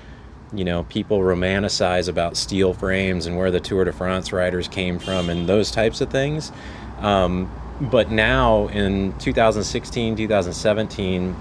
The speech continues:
the, the technology of the tubing, the advent of through axles and wireless shifting and disc brakes has really, like, made the whole package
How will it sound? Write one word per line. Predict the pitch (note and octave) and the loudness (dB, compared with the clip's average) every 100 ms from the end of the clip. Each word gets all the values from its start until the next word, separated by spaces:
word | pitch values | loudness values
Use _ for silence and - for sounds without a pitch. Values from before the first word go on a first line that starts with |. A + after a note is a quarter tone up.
| - | 0
the, | F2+ E2+ | 2 2
the | F2+ | -2
technology | - - G#2+ A2 A2+ G2 G2+ | -2 -2 -2 0 0 0 0
of | F#2+ | 0
the | F#2 | -4
tubing, | - G#2+ G2 G2 G2 F#2+ F2+ - - - - | 0 0 2 2 2 0 -4 -12 -16 -16 -8
the | - - | -6 0
advent | G2+ G2 G2+ G2+ G2 G2 | 2 2 0 0 0 -2
of | F#2+ F2 E2+ | 0 0 -4
through | - - G2+ G2 | -8 -2 2 4
axles | G2 F2+ - G#2 F#2+ F2+ F2+ E2+ - - | 4 2 -2 -2 0 0 -2 -4 -6 -8
and | E2 D#2+ E2 E2 E2+ D#2+ F2 | -8 -8 -10 -10 -10 -10 -8
wireless | F2 F#2 F#2 F2+ F2 | -4 0 2 0 -2
shifting | - - G#2 F#2 - G2 F#2 F2+ F2+ | -4 -4 -4 -4 -4 -4 -2 -2 -2
and | D#2 D#2+ | -4 -6
disc | - A2 - - | -4 -4 -6 -4
brakes | F#2+ F#2 F#2 F2 - | 0 2 2 0 -6
has | G2+ F2+ | -4 -4
really, | A#2 F3+ A3+ A2 G2 | -4 0 4 4 4
like, | F2 F2 - | 2 -2 -2
made | A#2+ A#2+ | 0 2
the | A2 | 2
whole | G#2+ A2 | 2 2
package | - G#2 A2 B2 A#2+ A#2+ | 2 0 2 0 -2 -6